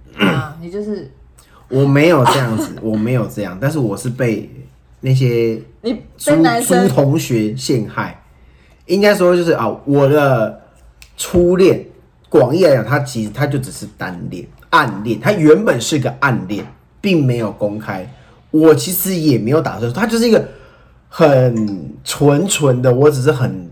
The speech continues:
Speaker 2: 单纯的欣赏这个女生。哎，奇怪的是，这女生还是隔壁班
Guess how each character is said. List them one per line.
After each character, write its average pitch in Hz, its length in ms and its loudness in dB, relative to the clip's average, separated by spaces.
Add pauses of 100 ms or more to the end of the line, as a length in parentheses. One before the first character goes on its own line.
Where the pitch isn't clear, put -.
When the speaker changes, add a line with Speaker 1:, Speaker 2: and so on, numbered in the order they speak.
Speaker 2:
单 135 220 -4
纯 120 160 -6
的 104 80 -8
欣 117 200 -8
赏 104 180 -10
这 - 80 -20
个 95 40 -10
女 85 120 -14
生。 104 140 -12
哎， 185 180 0 (280)
奇 - 280 -6
怪 165 180 2
的 139 80 -6
是， 135 300 -4 (680)
这 247 140 4
女 160 100 -4
生 151 160 -2
还 135 80 2
是 131 60 2
隔 101 180 -6
壁 107 160 -6
班 - 180 -12